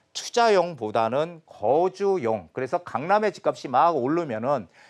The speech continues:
이쪽도 강남이니까 어쨌든 조금 더 따라 오르는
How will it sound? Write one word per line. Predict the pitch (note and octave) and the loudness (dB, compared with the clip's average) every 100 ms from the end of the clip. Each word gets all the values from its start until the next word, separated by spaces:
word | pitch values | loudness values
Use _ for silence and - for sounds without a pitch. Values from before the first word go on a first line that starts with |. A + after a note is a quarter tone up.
| _ | _
이쪽도 | C#3 E3+ F#3+ G3 | -6 -2 -2 -2
강남이니까 | - B2+ D#3+ D#3+ A#2+ - G#2 G#2+ A2+ | -6 0 0 0 -8 -4 0 2 2
어쨌든 | F#2 A2+ C3 - G3 G#3+ _ _ - | -2 -6 -4 0 -2 -2 _ _ -6
조금 | D#3+ - F3+ E3+ | -6 -2 -6 0
더 | C#3+ | 0
따라 | C3+ E3 D#3+ | 2 4 4
오르는 | G#2+ A#2+ B2+ G#2 G2 | 2 0 -2 -4 -8